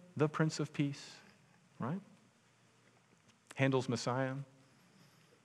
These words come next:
But friends, this is who the Lord is. <laughs> I mean, just pause and think about that for a second. This is the holy God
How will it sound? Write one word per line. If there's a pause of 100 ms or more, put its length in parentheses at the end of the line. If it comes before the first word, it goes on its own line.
(1200)
But
friends, (180)
this
is
who
the
Lord
is. (760)
<laughs>
I
mean,
just
pause
and
think
about
that
for
a
second. (480)
This
is
the
holy
God